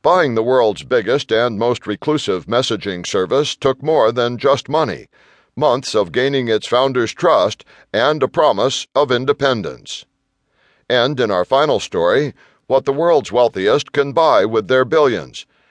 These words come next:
hair dye and Hermès for everyone. Billionaires buy crazy toys. Financier Leon Black reportedly threw down one hundred and twenty million dollars for Edvard Munch's The Scream,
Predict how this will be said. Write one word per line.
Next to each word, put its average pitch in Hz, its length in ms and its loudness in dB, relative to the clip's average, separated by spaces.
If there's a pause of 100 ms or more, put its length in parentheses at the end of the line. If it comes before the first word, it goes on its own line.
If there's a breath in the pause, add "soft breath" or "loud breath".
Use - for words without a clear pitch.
(120)
hair 123 240 2
dye 110 320 2
and 110 240 0
Hermès 127 640 2
for 147 220 2
everyone. 110 640 0 (880)
Billionaires 127 640 2
buy 139 300 2
crazy 127 440 -2
toys. 107 560 0 (420)
Financier 120 720 0
Leon 107 380 0
Black 127 380 2
reportedly 107 680 -2
threw 127 200 -6
down 113 340 0
one 123 160 -2
hundred 135 320 -2
and 131 120 -4
twenty 135 300 0
million 139 340 0
dollars 139 440 0
for 104 240 -2
Edvard 113 440 -2
Munch's 131 540 -4
The 143 160 -2
Scream, 127 540 -6